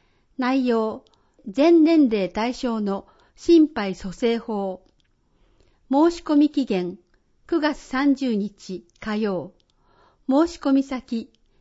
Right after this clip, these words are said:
消防署本所、救急隊。電話、五三の一九零八。令和七年度、小学生を募集。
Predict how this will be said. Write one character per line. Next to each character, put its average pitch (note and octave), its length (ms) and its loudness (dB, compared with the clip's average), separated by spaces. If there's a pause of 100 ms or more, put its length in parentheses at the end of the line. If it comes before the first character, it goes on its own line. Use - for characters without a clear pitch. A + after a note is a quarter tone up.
消 D#4 300 0
防 D4+ 240 -2
署 C#4 340 -4 (120)
本 A#3+ 260 -6
所、 A3+ 320 -8 (760)
救 D#4+ 220 4
急 D#4 240 0
隊。 B3 340 -8 (840)
電 C4 300 2
話、 B3 260 -4 (460)
五 D4+ 240 0
三 C#4+ 380 -2
の F3 260 -4 (100)
一 E4 340 -2
九 A#3 300 -2
零 A3+ 240 -2
八。 G3+ 440 -16 (1900)
令 D#4+ 240 2
和 G#3 160 -2
七 C4+ 320 2
年 C#4 280 2
度、 E3+ 240 -6 (380)
小 D#4+ 240 0
学 F4 220 -4
生 G3 280 -4
を F3 180 -6
募 F#3 120 -8
集。 G#3+ 460 -6